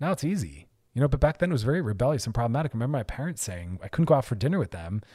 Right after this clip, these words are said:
unless I was gonna wear some color. Why did the color of the clothing I chose to wear have anything to do with my worth or value,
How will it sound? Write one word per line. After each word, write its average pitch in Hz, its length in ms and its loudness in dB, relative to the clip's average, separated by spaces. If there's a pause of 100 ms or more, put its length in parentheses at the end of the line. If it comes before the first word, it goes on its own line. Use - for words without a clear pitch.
(260)
unless 131 220 2
I 151 60 4
was 113 180 -2 (420)
gonna 143 160 2
wear 139 140 2
some 135 140 2
color. 147 520 0 (440)
Why 185 300 -2
did 269 240 -6
the 165 80 -4
color 190 380 -2
of 117 80 -8
the 113 80 -6
clothing 156 440 -4
I 131 120 -2
chose 139 280 -4
to - 80 -4
wear 120 180 2
have 101 220 -2
anything 147 300 -2
to 139 80 0
do 127 120 2
with 123 160 0
my 98 100 -4
worth 113 300 0
or 123 60 2
value, 82 500 -6